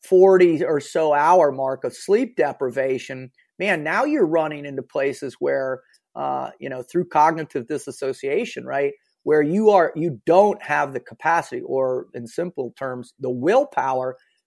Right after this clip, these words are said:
to defend against those emotional highs and lows. And so you start to see people, uh, not being able to work together well, not being able to communicate effectively.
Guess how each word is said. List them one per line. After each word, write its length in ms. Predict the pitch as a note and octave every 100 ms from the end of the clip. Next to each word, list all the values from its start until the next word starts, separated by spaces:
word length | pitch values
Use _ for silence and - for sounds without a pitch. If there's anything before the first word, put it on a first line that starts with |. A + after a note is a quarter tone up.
| -
to 100 | C#3
defend 580 | D3+ C#3 - G#3 B3+ A#3+
against 560 | D3+ D#3+ C#3+ C3 - _ _ -
those 500 | D3+ E3 E3 D3+ - _
emotional 640 | C#3+ C#3+ E3+ G3 F#3+ F3+ C#3+
highs 500 | - D#3+ E3 D#3 C#3
and 100 | B2+
lows. 580 | C#3+ F#3 D#3+ F2+ - _
And 140 | C#3+ C#3
so 140 | D#3
you 180 | D3 C#3+
start 420 | - F3 G#3 G#3+
to 80 | C3+
see 200 | - C3+
people, 680 | _ G3+ A3+ D#3 C#3 C3 _ _ _ _ -
uh, 320 | C#3 C3 - D3+
not 380 | D3 D#3+ E3
being 180 | E3+ D3+
able 220 | C#3 C3
to 100 | B2+
work 380 | B2 B2+ F#3+ G#3
together 420 | F#3 F#3 F#3 F#3
well, 460 | F#3 F3+ F3+ F3 F3
not 240 | D3 C3
being 180 | D3 D3
able 220 | C#3 B2+
to 140 | A#2+ -
communicate 600 | B2+ C3+ G#3+ G#3+ G3 F#3
effectively. 1040 | - F3 F3 - D#3+ D#3 E3+ E3 D#3+ D#3